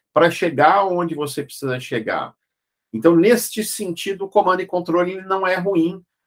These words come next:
O que é ruim é a falta de respeito e outras coisas que são associadas a, a esse lugar do chefe, não é? Mas o chefe, ele tem o seu lugar, ele tem sua função nisso tudo.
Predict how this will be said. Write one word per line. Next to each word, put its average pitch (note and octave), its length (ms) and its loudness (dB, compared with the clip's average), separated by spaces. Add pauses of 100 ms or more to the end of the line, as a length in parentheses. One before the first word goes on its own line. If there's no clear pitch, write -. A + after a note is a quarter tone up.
(120)
O A#2+ 120 -6
que E3+ 140 2
é F#3+ 60 6
ruim F3+ 320 -2
é F#3+ 40 -4
a F#3 100 0
falta E3+ 380 0
de D3+ 120 -6
respeito D#3+ 580 2
e E3+ 40 8
outras F#3+ 540 2
coisas E3 400 2
que - 80 -20
são E3 200 -2
associadas E3 1040 -4 (440)
a, E3 340 0 (920)
a C#3 120 0
esse D#3 320 2
lugar D3 560 2
do C#3 140 -10
chefe, C3 640 -8 (340)
não G#2 140 -10
é? F3 220 -6 (380)
Mas C3+ 220 2
o E3 80 4
chefe, F3 400 -2
ele F#3 160 -8
tem G3 260 -4
o F3+ 60 -4
seu F3 200 -2
lugar, D3+ 420 4
ele C#3 140 -4
tem E3 220 -4
sua E3+ 220 -6
função D#3 640 -6
nisso C#3 360 -12
tudo. D#3 460 -8